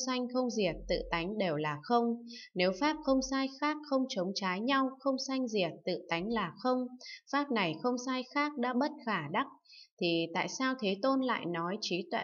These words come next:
của Đại Bồ Tát hành Bát Nhã Ba La Mật Đa chỉ trong một ngày, trí tuệ của tất cả Thanh Văn Độc Giác không bì kịp?" Phật bảo: "Này Xá Lợi Tử, ý ông thế nào? Trí tuệ của Đại Bồ Tát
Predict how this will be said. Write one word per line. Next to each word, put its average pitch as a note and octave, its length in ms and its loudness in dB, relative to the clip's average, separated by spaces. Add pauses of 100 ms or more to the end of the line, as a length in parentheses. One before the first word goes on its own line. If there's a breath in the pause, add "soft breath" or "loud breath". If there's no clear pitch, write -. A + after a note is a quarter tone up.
(100)
của E3+ 140 0
Đại F#3+ 300 0
Bồ F3 280 2
Tát C#4+ 160 0 (100)
hành E3 240 -2
Bát A#3 200 -4
Nhã B3 240 0
Ba B3 180 2
La B3 240 0
Mật E3 300 -2
Đa B3 300 2 (380 loud breath)
chỉ D#3+ 280 0
trong A#3+ 240 2
một F3+ 220 4
ngày, E3+ 340 0 (300 loud breath)
trí F3 280 2
tuệ - 280 2
của E3 220 2
tất C4+ 200 0
cả F3 320 0
Thanh A#3+ 240 0
Văn A#3+ 260 0
Độc E3+ 220 2
Giác C4+ 300 0
không B3+ 280 0
bì F3 260 2
kịp?" E3 180 4 (680 soft breath)
Phật A#3 200 0
bảo: E3 280 2 (380 soft breath)
"Này E3 320 0 (120)
Xá E3+ 160 0
Lợi A3 300 2
Tử, F3+ 220 4 (120)
ý F#3 180 2
ông B3 300 4
thế F3+ 140 4
nào? G3 400 2 (300 loud breath)
Trí F#3+ 300 0
tuệ A#3 140 4 (100)
của D#3+ 120 2
Đại F3+ 320 2
Bồ E3+ 160 2 (100)
Tát C#4+ 200 2